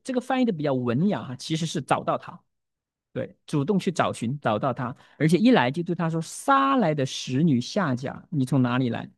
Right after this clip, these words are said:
要往哪里去？”注意他的称呼，撒来的使女夏甲，名字有了，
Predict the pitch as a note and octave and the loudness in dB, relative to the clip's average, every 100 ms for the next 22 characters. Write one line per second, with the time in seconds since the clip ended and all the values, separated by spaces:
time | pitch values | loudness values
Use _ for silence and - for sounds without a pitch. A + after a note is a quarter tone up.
0 | - D#3 C3 A2 A#2+ A2 - _ _ _ | -6 -2 -2 -2 -6 -8 -14 _ _ _
1 | _ _ - C#3 C#3 C3+ B2+ C3 C#3 _ | _ _ -6 -4 -4 -4 -8 -8 -14 _
2 | _ _ _ _ _ _ - - B3+ B3+ | _ _ _ _ _ _ -6 4 6 6
3 | G3+ C3+ B2+ - - B2+ D3+ G3+ D#3+ G2+ | 4 4 0 -4 -4 2 4 6 4 0
4 | - _ _ _ _ - G3+ C#3 - - | -8 _ _ _ _ -4 0 2 0 -12
5 | _ - C3 E3 F#3+ A2+ - | _ 0 4 4 2 -2 -4